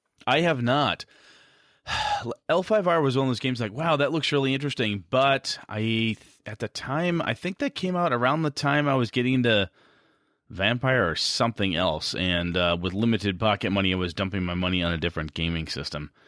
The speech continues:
Now, of course, that I'm rolling around in cash with this crazy podcast money, I'm, uh, <laughs> I'm scrounging up free P D Fs from people. No, I'm kidding. Um, now that I've got a little bit more disposable income, I'm picking up more games.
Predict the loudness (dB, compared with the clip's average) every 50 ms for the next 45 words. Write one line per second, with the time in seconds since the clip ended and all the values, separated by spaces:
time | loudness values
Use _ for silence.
0 | _ _ _ _ _ 2 2 4 4 2 0 0 0 2 2 2 2 0 0 0
1 | 0 0 2 0 0 2 2 2 4 2 2 2 2 2 2 2 0 0 0 2
2 | 2 2 2 2 0 0 -2 -4 -6 -6 -4 -6 -6 -4 -2 0 0 0 0 0
3 | 0 0 0 -2 -4 -8 _ 0 2 2 2 2 0 0 0 0 -2 -4 -2 -2
4 | -2 -2 -4 -8 _ _ _ -20 -20 -20 -20 _ -20 -20 -20 _ _ -2 0 0
5 | 2 2 2 2 2 2 0 0 -2 -2 -2 -4 -4 -4 -2 -2 -2 -2 -2 -4
6 | -12 -20 _ -20 -20 _ -20 -18 -18 -18 -10 -6 -4 -2 -2 -2 -2 0 2 2
7 | 2 2 2 2 2 2 0 -2 -2 -2 0 0 0 -2 0 2 2 2 0 0
8 | -4 -6 -4 -4 -6 -4 -2 0 0 0 0 0 -2 -4 -4 -4 -6 -12 -18 -20
9 | -8 -2 2 2 2 2 2 2 2 2 2 2 2 2 2 2 2 2 0 2
10 | 2 2 2 2 2 0 0 -2 -2 -2 -2 -2 -2 -2 -2 -2 -2 -2 -4 -4
11 | -4 -4 -6 -6 -4 -2 -2 -2 -2 -2 -2 -2 -2 -2 -2 0 0 2 2 2
12 | 0 -2 -4